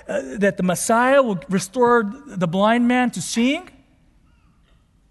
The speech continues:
He goes, "i-, i-, in their spiritual blindness, the Pharisees, who were experts of the Old Testament,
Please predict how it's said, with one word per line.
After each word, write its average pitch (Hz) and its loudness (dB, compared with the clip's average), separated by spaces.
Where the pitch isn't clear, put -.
He 220 -4
goes, 208 0
"i-, - -14
i-, 320 -4
in 277 0
their 269 2
spiritual 311 2
blindness, 254 2
the 190 -2
Pharisees, 277 0
who 254 2
were 226 4
experts - 0
of 202 0
the 214 0
Old 262 4
Testament, 262 0